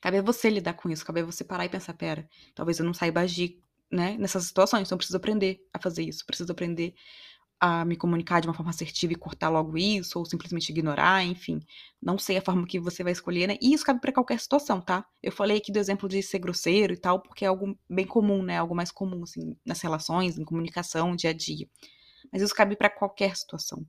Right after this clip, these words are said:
A forma como você reage a qualquer coisa é respo-, responsabilidade sua, não da outra pessoa. Aquilo vem de dentro de você,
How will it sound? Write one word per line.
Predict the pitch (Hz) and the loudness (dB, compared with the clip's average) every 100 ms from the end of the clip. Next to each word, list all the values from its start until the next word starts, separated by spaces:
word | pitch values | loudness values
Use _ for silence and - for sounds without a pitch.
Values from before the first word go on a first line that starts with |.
| _ _ _ _ - | _ _ _ _ -12
A | - | 2
forma | 202 190 | 4 4
como | 185 | 0
você | 185 180 185 | -4 -2 -2
reage | 180 170 175 185 165 - _ | 2 6 6 4 -2 -10 _
a | - | -14
qualquer | 165 202 202 | -4 -2 -2
coisa | - 190 180 - - | 0 0 0 -4 -10
é | |
respo-, | 180 - 170 | -10 -10 -6
responsabilidade | 190 190 - 180 175 170 170 | -4 -4 -6 -4 -2 -2 -2
sua, | - 175 160 - _ | -2 -4 -6 -12 _
não | 175 175 | -2 0
da | 202 208 | 0 -2
outra | 180 190 | -4 -4
pessoa. | 202 - 175 156 156 - - - - | -4 -6 -6 -6 -10 -18 -20 -20 -14
Aquilo | 180 - 190 | -8 -4 0
vem | 190 | 0
de | 180 | 0
dentro | 175 175 | -2 -4
de | 170 170 | -6 -4
você, | 185 - 165 156 | -4 -4 -6 -6